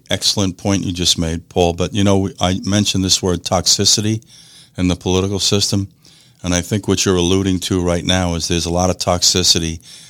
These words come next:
in the media. And I am kind of reminding people almost on a daily basis, there needs to be some kind of course correction with them, because whether we like to face this or not, this new twenty-four hour news cycle has taken us to a very, very dangerous point.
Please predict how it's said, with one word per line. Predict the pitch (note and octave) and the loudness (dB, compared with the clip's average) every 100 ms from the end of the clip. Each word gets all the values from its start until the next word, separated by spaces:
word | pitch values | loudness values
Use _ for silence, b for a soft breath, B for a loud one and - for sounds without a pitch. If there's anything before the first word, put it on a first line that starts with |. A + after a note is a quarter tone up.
| B | B
in | F2+ F2 | 2 2
the | |
media. | F#2 G#2 G2+ E2 D2 - b b b - - | 4 2 2 0 -4 -10 b b b -10 -2
And | F#2 | 0
I | F2+ F#2+ | 2 2
am | F#2+ F#2+ | 2 -2
kind | - F#2+ F#2+ | -2 0 2
of | F2+ F2+ - - _ - | 0 -2 -10 -20 _ -6
reminding | F#2 F#2+ G2 G2 F#2 | 0 2 2 2 -2
people | - F2+ F2+ | -4 -8 -6
almost | F2 F2+ - | -6 -6 -4
on | F2+ | -4
a | E2 | -2
daily | F2 F2 F2+ | 0 2 0
basis, | D#2+ F2 F#2+ - E2+ - - B B B B B | 0 0 0 0 0 -2 -2 B B B B B
there | F#2+ F#2+ | 0 4
needs | G#2+ A2 - | 4 2 0
to | |
be | F#2+ G2 | 0 2
some | - F#2+ | 0 -2
kind | G2 F2+ | -2 -2
of | D#2+ | -2
course | - G2+ G2 | 0 2 2
correction | - F#2+ E2+ E2 - E2+ | 0 0 0 0 -2 -2
with | D#2+ | -4
them, | D#2 | -6
because | E2 E2 G2 F2 | -10 -4 -2 -2
whether | F#2+ A2 | 0 0
we | G#2+ | 0
like | G2 F#2 F#2 | 0 0 -2
to | E2+ | -6
face | - G2 F#2+ - | -4 0 0 0
this | F2+ - | 0 -2
or | |
not, | E2+ G2+ F2 D#2+ - B B B B B | 0 0 0 -2 -10 B B B B B
this | G2 A2 - | -2 0 2
new | G#2+ | 0
twenty-four | G2 - G2+ G2 G2+ | 0 0 0 2 2
hour | F#2+ | 2
news | F#2 G#2 G#2 | 2 2 2
cycle | - F2 E2+ E2 | 0 0 -2 -4
has | E2 | -4
taken | - G2 F2+ F2+ | 0 0 0 -2
us | E2+ | -2
to | - F2 | -4 -4
a | E2+ | -2
very, | F2+ G#2 G#2 G#2 | 0 2 2 0
very | F#2+ F#2 F2+ | 0 -2 -2
dangerous | F2 F#2 F2 F2+ E2 | 0 0 0 -2 -2
point. | - F#2 E2 - | -2 -2 -2 -4